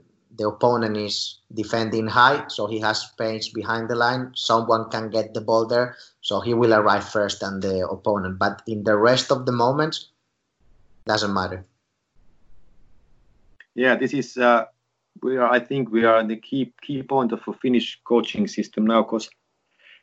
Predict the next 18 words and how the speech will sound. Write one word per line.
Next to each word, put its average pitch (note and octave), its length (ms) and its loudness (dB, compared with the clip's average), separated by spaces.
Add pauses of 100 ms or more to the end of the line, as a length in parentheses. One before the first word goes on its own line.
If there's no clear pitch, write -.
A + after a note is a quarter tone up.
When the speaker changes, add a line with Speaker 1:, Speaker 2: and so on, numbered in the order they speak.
(120)
Speaker 2:
we A2+ 180 8
are A#2 140 6
just, - 420 -2
uh, A#2+ 140 6
developing A2+ 640 4
system F#2+ 640 -8
here. F#2 360 -8
We G2+ 120 -2
don't G#2+ 240 -2
have A2+ 160 -4
such - 400 -2
a G2+ 240 2 (720)
s-, - 180 -20 (300)
strong A#2 420 2
culture G#2 540 2
of F#2 120 -8 (120)
how F#2+ 380 -4
to E2 100 -20